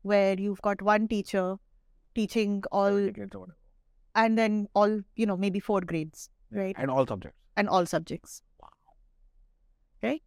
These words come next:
Speaker 1: So, tough. So how do you then
Speaker 2: Ugh. I can't, so it took a long time to just get the scale of the problem, and still probably it's, it's, it's, it's a lot more complex than
Speaker 1: Because then you've got,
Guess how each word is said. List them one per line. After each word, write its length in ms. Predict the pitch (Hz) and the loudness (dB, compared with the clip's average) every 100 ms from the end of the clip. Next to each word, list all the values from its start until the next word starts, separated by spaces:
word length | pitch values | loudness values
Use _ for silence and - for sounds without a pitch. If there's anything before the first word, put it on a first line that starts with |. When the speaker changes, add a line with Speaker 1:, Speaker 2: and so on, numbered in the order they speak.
| _ | _
Speaker 1:
So, 440 | - 226 214 208 196 _ _ _ _ | -4 0 0 -2 -6 _ _ _ _
tough. 380 | - 185 - - _ _ 220 _ _ _ _ _ _ | 0 0 -2 -20 _ _ -20 _ _ _ _ _ _
So 160 | - 240 | -4 -4
how 320 | - 233 247 | 2 2 4
do 80 | 262 | 2
you 140 | 277 | 2
then 320 | 233 226 233 214 | 2 2 0 4
Speaker 2:
Ugh. 100 | 233 - _ _ _ _ 123 | 2 2 _ _ _ _ -6
I 60 | |
can't, 200 | 160 175 - - | -2 -2 -4 -8
so 220 | - 160 - | -6 -8 -6
it 140 | 180 - | -8 -4
took 160 | 185 | -2
a 60 | 202 | 2
long 300 | 170 151 165 | 2 2 0
time 180 | 175 175 | -2 -2
to 60 | |
just 200 | 170 190 | -2 -2
get 240 | 160 151 160 | -2 -2 -2
the 200 | 185 190 - | -4 -6 -10
scale 400 | - - 160 160 | -16 -4 0 4
of 80 | 175 | 4
the 80 | 170 | 2
problem, 360 | 160 156 175 | 2 2 0
and 220 | 147 151 - | -2 -6 -8
still 340 | - - 190 180 | -14 -2 2 2
probably 320 | 160 147 151 | 2 2 2
it's, 200 | 139 - | 0 -2
it's, 400 | - 135 - - | -6 -4 -8 -8
it's, 280 | 107 135 - | -6 -6 -6
it's 140 | 117 | -6
a 60 | 135 | -2
lot 260 | 131 120 120 | -2 -2 -4
more 260 | 123 117 113 - _ _ _ _ _ _ _ | -4 -4 -4 -8 _ _ _ _ _ _ _
complex 440 | 110 107 117 110 | -6 -4 -2 -2
than 260 | 113 104 101 - _ _ _ _ _ | -4 -6 -8 -12 _ _ _ _ _
Speaker 1:
Because 260 | 247 254 214 | 2 2 4
then 180 | 247 | 2
you've 220 | 302 285 220 | 4 2 2
got, 240 | 214 214 | 2 0